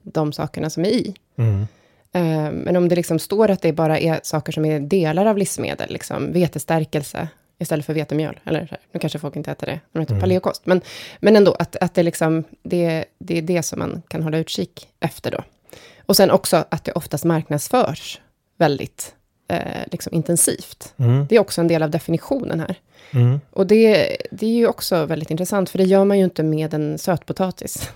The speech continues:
Speaker 2: Nej.
Speaker 1: Den bästa sötpotatisen, liksom. Så sätter man jättesnyggt märke på den, liksom.
Speaker 2: Mm.
Speaker 1: Speciellt namn.
Speaker 2: Men, eh, s-, skulle jag gå igenom några dagar, vad, bara för att få en, en bild av lite vad försökspersonerna åt
Speaker 1: Mm,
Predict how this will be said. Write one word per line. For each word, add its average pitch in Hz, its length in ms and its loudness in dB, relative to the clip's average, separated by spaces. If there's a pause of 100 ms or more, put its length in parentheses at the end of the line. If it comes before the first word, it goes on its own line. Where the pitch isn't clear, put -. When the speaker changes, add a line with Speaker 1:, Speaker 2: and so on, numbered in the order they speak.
(200)
Speaker 2:
Nej. 117 280 2 (200)
Speaker 1:
Den 160 280 6
bästa - 300 -6
sötpotatisen, - 800 -8 (360)
liksom. 165 520 -4
Så 170 60 -2
sätter 170 260 -2
man 151 240 -4 (580)
jättesnyggt - 500 -6
märke 170 300 0
på - 160 -4
den, - 140 -8
liksom. - 260 -10 (460)
Speaker 2:
Mm. 104 360 2
Speaker 1:
Speciellt 151 320 -8
namn. 175 360 -6 (960)
Speaker 2:
Men, 135 260 4
eh, 127 200 2 (280)
s-, - 220 -6
skulle 147 180 6
jag 160 80 6
gå 170 100 8
igenom 170 280 6
några 117 160 6
dagar, 117 300 4
vad, 110 480 0
bara 127 160 4
för 139 120 0
att 120 60 -2
få - 80 2
en, 117 200 2
en 131 120 2
bild 120 280 4
av 104 180 -2
lite 110 220 -2
vad 107 160 2
försökspersonerna 110 640 0
åt - 400 -4
Speaker 1:
Mm, 294 120 6